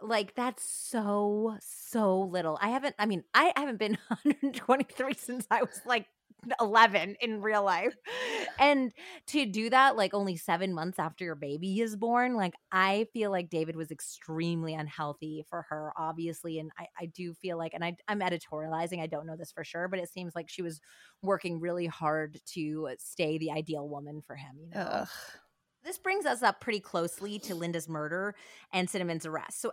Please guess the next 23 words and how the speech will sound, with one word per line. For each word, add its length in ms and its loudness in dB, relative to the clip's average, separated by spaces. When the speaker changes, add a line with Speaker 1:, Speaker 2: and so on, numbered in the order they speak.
Speaker 1:
after 380 0
Cinnamon 400 -2
was 100 -4
brought 240 0
to 80 -12
the 60 -8
police 320 -6
station, 600 -6
it 100 -2
becomes 400 0
apparent 600 -2
that 120 -4
Cinnamon 380 -2
had 240 -10
overdosed 520 -4
on 140 -8
something, 480 -10
clearly, 460 0
because 180 -6
they 100 0
could 160 -8
see 220 -6
those 320 0